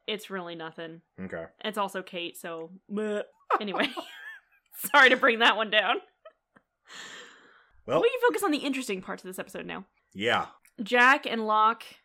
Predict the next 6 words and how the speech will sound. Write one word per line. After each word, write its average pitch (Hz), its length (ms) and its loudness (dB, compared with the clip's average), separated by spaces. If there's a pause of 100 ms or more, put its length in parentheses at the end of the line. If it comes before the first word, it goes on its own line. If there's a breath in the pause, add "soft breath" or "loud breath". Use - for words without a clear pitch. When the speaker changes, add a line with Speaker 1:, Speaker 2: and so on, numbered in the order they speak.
(220)
Speaker 1:
come 226 200 -4
back 214 220 4
to 220 100 -14
the 214 80 -6
hatch, 196 640 -6 (240)
and 196 640 -4